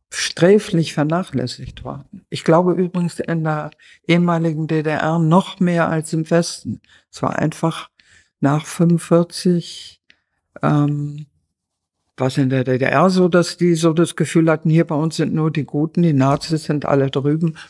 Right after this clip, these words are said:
was ja auch nicht stimmte. Und jetzt, wo Corona ist, hab ich immer mehr verstanden, dass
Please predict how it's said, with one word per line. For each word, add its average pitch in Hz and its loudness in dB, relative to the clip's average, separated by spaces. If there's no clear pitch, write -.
was - -4
ja - -2
auch 151 0
nicht 170 -6
stimmte. 185 -2
Und - 0
jetzt, - -2
wo 180 4
Corona 180 2
ist, 180 -2
hab 170 -4
ich 190 -2
immer 190 2
mehr 180 0
verstanden, 175 -4
dass - -4